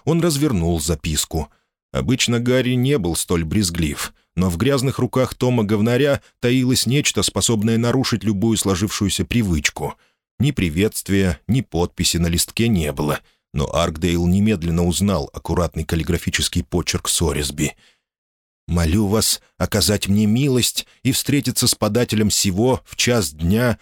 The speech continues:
на речном конце Милл-Лейн. Он отведет вас ко мне». Гарри внезапно разозлился. «Да кем этот Соресби себя возомнил?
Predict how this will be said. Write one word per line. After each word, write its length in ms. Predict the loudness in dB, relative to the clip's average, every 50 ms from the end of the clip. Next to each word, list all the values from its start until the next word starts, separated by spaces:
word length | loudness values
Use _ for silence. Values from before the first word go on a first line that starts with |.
| -10 _ -2
на 120 | 0 2
речном 420 | 2 2 0 0 0 2 0 0 0
конце 440 | 2 0 0 0 0 0 0 2
Милл-Лейн. 880 | 2 2 2 2 2 2 2 2 2 2 2 2 0 0 -4 -6 -6 -8 -8 _ _ _ _ _ _ _
Он 200 | -4 -2 0 0
отведет 480 | 0 0 0 -2 0 2 0 0 0 0
вас 360 | 0 0 0 0 -2 -4 -6 _ _
ко 140 | -2 0 2
мне». 460 | 2 2 0 0 -2 0 0 -2 -2 _ _ _ _ _ _ _ _ _ _ _ _ _ _ _ -8
Гарри 580 | -2 0 2 2 2 2 2 2 2 2 0 -2
внезапно 520 | -2 0 0 0 2 2 0 0 0 0 0
разозлился. 880 | 0 0 0 0 0 0 -2 -2 -4 -2 -2 -2 -2 -2 -4 -8 -12 _ _ _ _ _ _ _ -10 -8
«Да 200 | -4 -2 -2 -4
кем 380 | -4 -2 0 0 2 2 2
этот 220 | 0 0 -2 -2 0
Соресби 540 | 0 0 2 2 2 2 0 -2 -2 -2
себя 300 | -2 0 0 0 0 0
возомнил? 760 | 0 0 0 2 2 2 2 2 4 2 2 0 -2 -4 -10